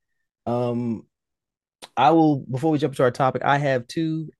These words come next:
uh, two suggestions on Netflix y'all need to watch if you're not watching already. Uh, one is Castlevania Nocturne. That is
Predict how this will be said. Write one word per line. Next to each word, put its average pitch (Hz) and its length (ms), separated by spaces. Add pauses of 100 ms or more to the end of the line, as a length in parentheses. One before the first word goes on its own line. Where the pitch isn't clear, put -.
(200)
uh, 113 380
two 156 180
suggestions 139 560
on 120 120
Netflix 127 420
y'all 117 260
need 123 140
to 110 60
watch 117 280
if 113 60
you're 117 100
not 110 160
watching 110 320
already. 113 420 (680)
Uh, 110 200
one 127 320
is 127 100
Castlevania 135 600
Nocturne. 156 680 (540)
That 135 300
is 120 200